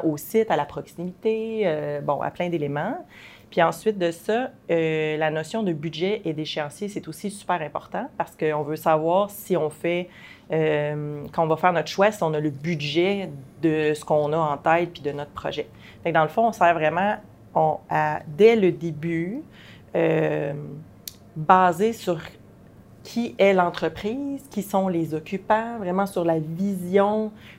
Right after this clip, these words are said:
du client, ben, faire le bon choix. Une fois que là, vous, comme courtier, vous avez, ben, on cherche à peu près telle superficie, tel genre de site, on a tel budget,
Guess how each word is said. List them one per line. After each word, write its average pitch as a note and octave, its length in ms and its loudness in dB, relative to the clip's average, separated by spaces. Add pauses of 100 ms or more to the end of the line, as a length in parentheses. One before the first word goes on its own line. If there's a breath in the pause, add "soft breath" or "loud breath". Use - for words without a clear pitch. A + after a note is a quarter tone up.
du F3+ 260 -2
client, F3 680 -2 (100)
ben, D#3+ 240 0
faire F#3 380 4
le D#3+ 100 2
bon D#3 320 0
choix. - 300 -4 (360 loud breath)
Une E3 120 -4
fois A3+ 180 2
que G#3 120 0
là, F3+ 260 2
vous, F#3+ 260 -4 (140)
comme F3 200 4
courtier, G#3 520 -2
vous F3 180 0
avez, E3+ 380 6
ben, D#3 260 4
on D3+ 100 -2
cherche F3 320 -2
à D#3 80 0
peu - 120 -6
près E3 400 -2
telle D#3 120 0
superficie, A#3 720 -8
tel E3+ 120 0
genre D3 180 -8
de D3 80 -10
site, G3+ 500 -2
on D3 120 0
a D3 80 -2
tel D3 180 -2
budget, D3+ 500 -2